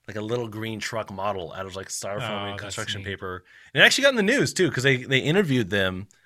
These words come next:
Speaker 1: about it and all the stuff that people were doing in the neighborhood in the
Speaker 2: Yeah.
Speaker 1: local news.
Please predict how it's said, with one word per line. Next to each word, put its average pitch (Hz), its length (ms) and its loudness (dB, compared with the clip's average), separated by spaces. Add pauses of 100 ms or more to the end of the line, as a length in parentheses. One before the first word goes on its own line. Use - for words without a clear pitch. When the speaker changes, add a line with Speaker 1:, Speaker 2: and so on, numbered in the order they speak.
(220)
Speaker 1:
about 101 360 8
it 104 240 6 (320)
and 107 120 0
all 113 120 6
the 113 60 4
stuff 113 200 2
that 104 100 -4
people 117 160 -2
were 101 60 0
doing 104 160 0
in 95 80 0
the 113 60 6
neighborhood 104 380 4
in 95 100 -2
the 101 80 4
Speaker 2:
Yeah. 107 80 8
Speaker 1:
local 101 160 2
news. 107 420 4